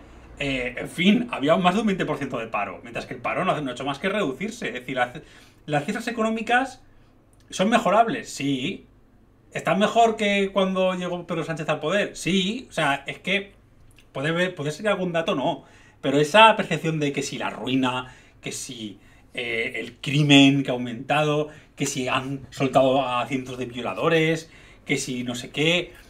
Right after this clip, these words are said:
es que solo está en, en las cabezas de las personas que defienden este discurso.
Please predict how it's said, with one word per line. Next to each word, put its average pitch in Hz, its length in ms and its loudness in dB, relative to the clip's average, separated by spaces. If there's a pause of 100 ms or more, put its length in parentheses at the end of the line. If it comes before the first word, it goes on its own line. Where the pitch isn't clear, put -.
(300)
es 160 140 -6
que - 320 -2
solo 190 200 0
está - 520 2
en, 135 540 -2
en 127 160 -2
las 123 180 -6
cabezas 123 380 -6
de 202 40 -4
las 170 120 -4
personas 160 420 -6
que - 80 -6
defienden 131 560 -8 (400)
este - 160 -8
discurso. - 640 -8